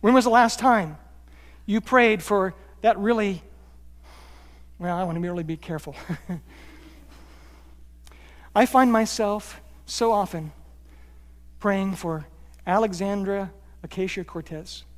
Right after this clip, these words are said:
I pray for Schiff. I pray for Pelosi. I pray for Biden.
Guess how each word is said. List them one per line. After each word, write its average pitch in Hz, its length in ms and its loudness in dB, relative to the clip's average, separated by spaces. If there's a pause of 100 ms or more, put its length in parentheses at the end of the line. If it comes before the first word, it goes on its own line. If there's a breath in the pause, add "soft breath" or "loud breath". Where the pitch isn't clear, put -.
(760)
I 214 100 4
pray 220 260 -2
for 165 360 -6
Schiff. - 400 -10
I 208 120 -4
pray 220 280 0
for 202 140 -8
Pelosi. 156 580 -10 (680 soft breath)
I 220 80 2
pray 254 240 2
for 233 160 0
Biden. 165 480 -4